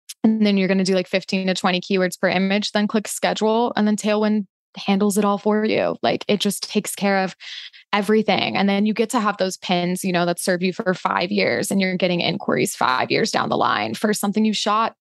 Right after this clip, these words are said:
and took five minutes for just, like, five years ago, which is wild. And I think that's one of, again, like, the beauty of making sure that you have short-term and long-term tools so that you can stay on top of Instagram, keep that brand running, keep building relationships.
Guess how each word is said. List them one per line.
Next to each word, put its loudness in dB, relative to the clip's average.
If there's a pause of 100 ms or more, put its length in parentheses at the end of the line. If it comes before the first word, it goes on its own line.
(440)
and 2
took -2
five 0
minutes 0
for -2
just, -2
like, 0
five 0
years 0
ago, 0
which -2
is -2
wild. 0
And -2 (420)
I 2
think 2
that's 0
one 2
of, 0 (120)
again, 0
like, 0
the 0
beauty 0
of -2
making -2
sure 0
that 2
you 2
have 0
short-term 0
and 2
long-term 0
tools 0
so -2
that 2
you 0
can 0
stay -4
on 2
top 2
of -2
Instagram, 0
keep 0
that 2
brand 0
running, 0
keep -2 (140)
building 4
relationships. -2